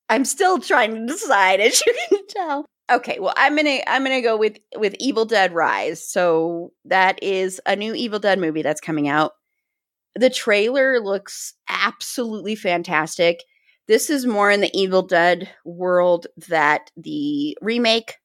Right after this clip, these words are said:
of Evil Dead is in. So it's produced by Bruce Campbell, but Bruce Campbell isn't in this movie, <laughs> just to make sure people know that.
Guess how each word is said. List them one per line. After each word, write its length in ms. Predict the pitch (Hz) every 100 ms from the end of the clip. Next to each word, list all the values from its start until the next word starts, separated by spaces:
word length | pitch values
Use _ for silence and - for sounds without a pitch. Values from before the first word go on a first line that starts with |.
| _ -
of 100 | 202
Evil 200 | 214 220
Dead 280 | 220 214 214
is 180 | 240 233
in. 300 | 233 247 254 - _ _
So 540 | - - 202 180 175 - _
it's 160 | 185 -
produced 680 | 190 175 220 277 - - -
by 140 | 269 277
Bruce 240 | 302 294
Campbell, 380 | - 294 294 302
but 160 | 233 180
Bruce 240 | 214 214
Campbell 320 | 247 240 226
isn't 240 | - 196 -
in 160 | 190 196
this 200 | 180 -
movie, 380 | 220 175 165 220
<laughs> 0 |
just 300 | 277 - -
to 80 | 294
make 160 | 269
sure 300 | - - 277
people 360 | - 226 - 285
know 240 | 277 294
that. 300 | 262 113 175